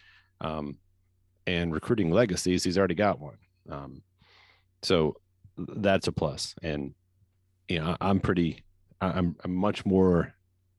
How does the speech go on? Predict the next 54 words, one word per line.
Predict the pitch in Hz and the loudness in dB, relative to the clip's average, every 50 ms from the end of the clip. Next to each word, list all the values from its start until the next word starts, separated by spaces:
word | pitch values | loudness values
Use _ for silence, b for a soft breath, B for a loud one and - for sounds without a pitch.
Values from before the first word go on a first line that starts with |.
| _ _ - | _ _ -12
I'm | 87 80 | -10 -6
much | 80 87 82 - - - | -4 -4 -6 -6 -6 -4
more, | 90 78 76 76 71 | -2 -2 0 -2 -2
um, | 71 71 71 69 64 | -2 -4 -4 -6 -6
relieved | - 80 78 76 76 80 85 85 85 80 - - - | -6 -6 -4 -2 -2 0 0 2 0 0 -2 -6 -6
now | 76 73 73 76 78 76 76 | -4 -2 0 0 0 -2 -2
than | 80 76 | -2 -2
I | 76 | -2
was | 73 76 76 76 73 73 - - - | 0 0 0 0 -2 -4 -8 -8 -6
a | - 78 | -4 -2
week | 80 85 - 120 | -2 0 0 0
or | |
two | 107 - 120 113 | 2 2 4 4
ago. | 113 107 120 120 123 113 | 4 4 4 2 2 2
And | 98 90 | 2 2
I'll | 92 92 95 95 | 2 2 2 2
admit | 82 85 95 101 101 87 | 2 2 2 2 2 0
it, | 80 - B B B B B B B | 0 -4 B B B B B B B
like, | 78 73 | -4 0
I've | 85 87 87 - | 0 0 0 0
texted | - 92 85 - - 78 | 0 -2 -2 -2 -4 -4
Justin, | 71 85 82 - - 82 76 | -2 -2 -2 -2 -2 -6 -6
like, | 73 69 65 73 | -6 -6 -4 -2
"This | 90 104 - - | -2 -2 -2 -2
recruiting | 113 - - 120 127 113 85 71 | -4 -2 0 0 2 2 0 0
thing | 80 80 73 73 | 0 -2 -2 -2
is | 73 71 69 78 | -4 -6 -4 -4
not | 85 85 - - _ - | -4 -4 -6 -6 _ -4
going | 95 104 92 - | -4 -2 -2 -2
too | - 69 | -4 -4
well, | 65 65 67 65 | -4 -4 -4 -4
right?" | 73 - - - - - - | -2 -2 -2 -2 -2 0 2
<laughs> | - - | 2 2
So, | - - - - - - 120 - - - | 2 2 2 2 4 4 2 0 0 -2
um, | 95 82 80 71 71 - _ B B B B B B B B B B B B B B B _ - | -4 -4 -4 -6 -8 -14 _ B B B B B B B B B B B B B B B _ -4
you | 82 78 | -4 -2
know, | 82 | 0
they | 82 85 | 0 0
definitely | 80 90 90 - - 82 76 - | 2 2 0 0 -2 -4 -4 -4
turned | - 87 80 78 | -4 -4 -4 -4
it, | 78 73 - _ _ _ | -6 -6 -8 _ _ _
turned | - - 82 78 | -6 -4 -4 -2
it | 76 71 | -2 -2
around. | 69 69 76 71 67 67 - - | -2 -2 -2 -2 -4 -6 -8 -6
But, | - 82 - - - - B B B B B B B - | -4 -4 -4 -6 -8 -16 B B B B B B B -2
you | 110 101 | 0 2
know, | 95 | 2
across | - - 135 131 131 - | 2 4 4 4 4 4
the | - 117 | 2 0
board, | 87 95 113 117 104 85 82 | 2 4 4 4 4 4 4
if | 82 - - | 2 0 0
you | 98 | 0
go | 90 104 98 90 | 2 4 4 4
look, | 87 87 92 95 85 - - | 4 4 4 2 0 -2 -8